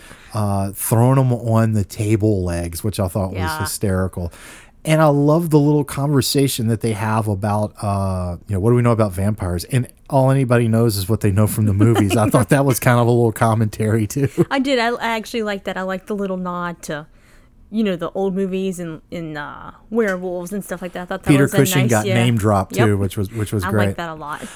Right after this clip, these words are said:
Speaker 1: Uh, what did you think about the look of the vampires?
Speaker 2: They were interesting. They looked, what's, what's a good word to describe them? Um,
Speaker 1: Monstrous.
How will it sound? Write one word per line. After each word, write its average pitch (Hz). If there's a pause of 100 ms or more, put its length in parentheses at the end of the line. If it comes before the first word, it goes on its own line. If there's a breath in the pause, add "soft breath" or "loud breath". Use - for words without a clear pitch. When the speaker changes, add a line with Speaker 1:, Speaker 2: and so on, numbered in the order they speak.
(160 loud breath)
Speaker 1:
Uh, 147
what 170
did 214
you 170
think 180
about 165
the 123
look 120
of 131
the 110
vampires? 92 (420)
Speaker 2:
They 403
were 403
interesting. 320 (480)
They 349
looked, - (1040 soft breath)
what's, -
what's 349
a 339
good 294
word 254
to 226
describe 233
them? 151
Um, 208
Speaker 1:
Monstrous. 123